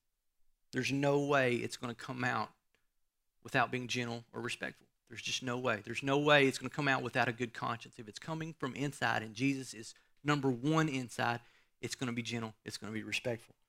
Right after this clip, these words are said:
Then he says, "So that when you're slandered, those who revile your good behavior in Christ may be put to shame." In their shame, that they, they may be convic-, convicted again of their evil behavior, right? And then repent and turn from it. It's much, much like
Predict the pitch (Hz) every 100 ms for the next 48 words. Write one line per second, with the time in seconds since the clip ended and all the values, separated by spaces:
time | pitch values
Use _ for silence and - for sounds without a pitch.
0 | _ _ _ _ _ _ _ _ _ _
1 | _ _ _ - 120 - 113 - 156 160
2 | 156 151 135 135 135 127 123 - 151 160
3 | 156 127 127 - _ - 135 151 170 135
4 | 123 131 139 147 147 143 147 139 139 131
5 | 123 113 117 131 127 123 123 117 120 -
6 | 123 - - - 110 110 _ _ _ _
7 | _ _ _ _ - - 107 _ 147 156
8 | 156 - 160 151 143 123 147 151 143 151
9 | 160 151 143 135 127 - - 143 147 -
10 | 123 110 139 143 135 120 113 104 104 101
11 | 143 151 143 127 113 123 123 107 120 120
12 | - - - 113 117 117 - 175 151 143
13 | 131 156 147 131 117 - 156 151 - 147
14 | 160 185 147